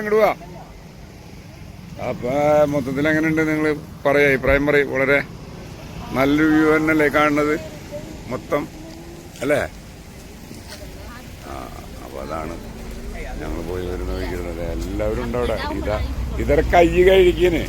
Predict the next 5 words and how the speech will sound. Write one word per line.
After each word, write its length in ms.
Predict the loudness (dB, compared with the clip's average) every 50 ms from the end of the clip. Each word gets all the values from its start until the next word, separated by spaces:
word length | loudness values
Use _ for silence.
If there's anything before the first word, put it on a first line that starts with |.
| -4 -6 -4 2
ഇത് 100 | 4 6 6 6
ഐസ്ക്രീം 360 | 4 2 0 0 0 0 2 2
തിന്ന്, 200 | 0 0 0 -2 -2 -4 -4
തിന്നിട്ടേ 380 | -2 0 0 0 4 6 6 6 4 0 -6 -10 -10 -10 -10 -10 -8 -8 -8 -6 -6 -6 -4 0 2
കയ്യുമായി. 600 | 4 4 4 4 2 2 4 4 6 6 4 2